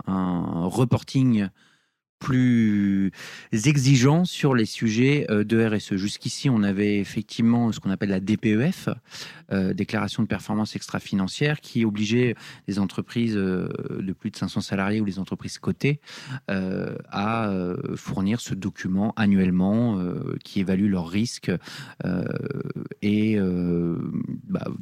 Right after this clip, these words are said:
trace un petit peu la route, euh, en matière de, en matière de R S E et d'investissement responsable. Euh, ce qu'implique la C S R D, c'est qu'elle va, euh, aujourd'hui, euh,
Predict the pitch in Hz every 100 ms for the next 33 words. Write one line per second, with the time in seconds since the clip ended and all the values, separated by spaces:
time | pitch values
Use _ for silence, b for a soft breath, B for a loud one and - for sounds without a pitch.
0 | - - 113 - 98 85 - 104 92 87
1 | 113 - 104 95 92 92 92 95 - 113
2 | 107 95 92 90 95 - 104 98 95 90
3 | - 123 143 B B B 110 104 98 -
4 | 104 - 117 107 - 98 - 87 B B
5 | B B - 104 98 95 - - - -
6 | - 123 120 160 143 120 - 107 - 110
7 | 143 - 113 104 101 107 123 123 101 98
8 | 92 90 - 101 - 95 107 135 131 101
9 | 92 92